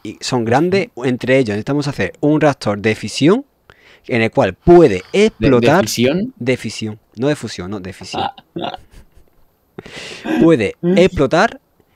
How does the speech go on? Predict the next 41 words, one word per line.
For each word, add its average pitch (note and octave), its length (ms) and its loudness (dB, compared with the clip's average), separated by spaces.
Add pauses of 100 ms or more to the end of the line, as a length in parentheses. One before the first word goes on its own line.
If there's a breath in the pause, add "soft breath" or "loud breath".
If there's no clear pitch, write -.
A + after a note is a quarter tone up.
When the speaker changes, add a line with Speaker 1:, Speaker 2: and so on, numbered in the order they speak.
(220)
Speaker 1:
y G3 240 0
necesitamos D#3 460 4
Speaker 2:
Ajá. F3+ 80 4
Speaker 1:
hacer F#3 360 2
una F3 220 8
turbina. C#3 380 4
Es, B2+ 260 0
es D#3 100 4
decir, D3+ 280 2
que B2+ 80 0
a A#2 120 0
raíz C#3 280 2
del F3+ 180 4
polonio, G3 640 0
por C3 140 -2
así C#3+ 180 -4
decirlo, F#3 420 -2
vamos C#3+ 260 0
a D3+ 60 -4
conseguir C3+ 380 -6
energía D3 640 0
y A2+ 100 -2
aparte G#2+ 440 -8 (100)
este, A2+ 760 0 (380 loud breath)
este A#2+ 240 4
material B2 400 4
tan G#2+ 260 0
bonito G#2+ 420 0
de G2+ 60 -2
aquí. G#2+ 240 0
Que - 160 0
lo A2 100 0
único, F#3 280 2
chicos, F3+ 440 -4
no D3 280 -6
sirve D#3 180 0
para C#3 140 0
ninguna C3 300 0
singularidad A#2+ 680 -2
ni A2+ 160 -4
nada. D#3 340 0